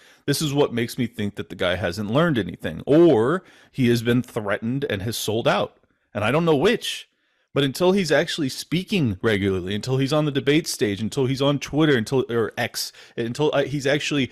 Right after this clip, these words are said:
hammering the people that, that need to be hammered. I mean, that's the whole reason he rode into the White House in the first place, is that he, he encapsulated the anger that the American people had. He was like, he was like, "I, I hear you, I see you,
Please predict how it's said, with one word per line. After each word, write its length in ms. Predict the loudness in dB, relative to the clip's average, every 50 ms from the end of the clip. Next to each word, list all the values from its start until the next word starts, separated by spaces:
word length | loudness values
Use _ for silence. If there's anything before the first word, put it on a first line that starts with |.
| -8 -18 -20 _ _ _
hammering 640 | -8 -4 0 2 2 2 4 2 2 2 2 2 2
the 100 | 0 -2
people 340 | -2 -4 -6 -6 -6 -4 0
that, 320 | 0 0 0 -2 -4 -2
that 220 | -2 -2 -2 -4 -10 _ _ _
need 320 | -2 0 0 0 2 2
to 80 | 2 2
be 180 | 2 2 2 2
hammered. 460 | 2 2 2 2 2 2 0 0 0
I 60 | 0
mean, 100 | 0 0
that's 220 | -2 -2 -2 -2
the 100 | -2 0
whole 160 | 2 2 2 2
reason 320 | 2 0 0 0 -2 -2
he 120 | -2 -2
rode 220 | 0 0 0 0 0
into 120 | 0 -2
the 60 | -2
White 180 | -2 0 0 0
House 160 | 0 -2 -4
in 60 | -6
the 60 | -8 -2
first 280 | 0 2 2 0 0
place, 220 | -2 -4 -4 -4 -4
is 80 | -2
that 160 | -2 -2 -2 -4 -10 -20 -20 -20 _ _
he, 400 | -6 -4 -4 -4 -4 -6 -8 -12 _ _
he 200 | -8 -4 -2 0
encapsulated 800 | 0 -2 -2 -2 0 0 0 0 0 2 4 6 8 6 6 4
the 200 | 2 -2 -4 -4 -2
anger 600 | 0 0 2 2 2 4 4 2 2 0 -2 -6 _ _ _ _ _ -4
that 100 | -2 0
the 80 | 2
American 400 | 2 4 4 4 4 4 2 -2
people 320 | -2 -2 -2 0 0 0 2
had. 240 | 2 2 2 2
He 100 | 2 0
was 160 | -2 -2 -2 -2
like, 240 | -2 -2 -4 -6 _ _ _ _ _ _
he 80 | -8 -4
was 80 | 0 0
like, 240 | 0 0 -2 -6 _ _ _ _ _ _ _ _ _ _ -2
"I, 220 | 0 0 0 0 -2 -4 0
I 140 | 0 2 4
hear 280 | 6 6 8 8 8
you, 440 | 8 8 6 6 6 6 4 2 0 _ _ _ -6
I 100 | -6 -4
see 340 | -4 0 2 2 4 4 4
you, 340 | 4 2 4 2 2 0